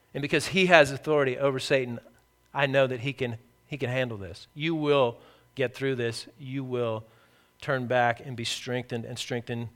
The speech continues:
your brothers." So because he's limited, he has to be very strategic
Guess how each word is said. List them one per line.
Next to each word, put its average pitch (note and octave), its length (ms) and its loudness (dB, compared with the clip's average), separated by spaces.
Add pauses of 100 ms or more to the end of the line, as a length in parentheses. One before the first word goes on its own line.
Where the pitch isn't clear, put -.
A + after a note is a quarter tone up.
(500)
your A2+ 120 -8
brothers." A#2+ 600 2 (640)
So G#3+ 140 4
because C4+ 260 12
he's A3+ 220 4
limited, G#3 880 6 (380)
he G3 160 2
has G#3 180 10
to G3 100 -10
be F#3 120 0
very F#3 340 8
strategic E3 880 -4